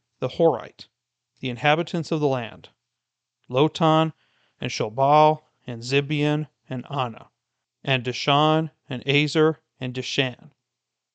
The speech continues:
These are the chiefs descended from the Horites, the sons of Seir in the land of Edom. The sons of Lotan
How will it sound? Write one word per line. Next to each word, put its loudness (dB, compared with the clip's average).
These -2
are 2
the -2
chiefs -2
descended -2
from -4
the -6
Horites, -4
the -10
sons -2
of 0
Seir -2
in -6
the -8
land -4
of -6
Edom. -10
The -4
sons 2
of -2
Lotan 2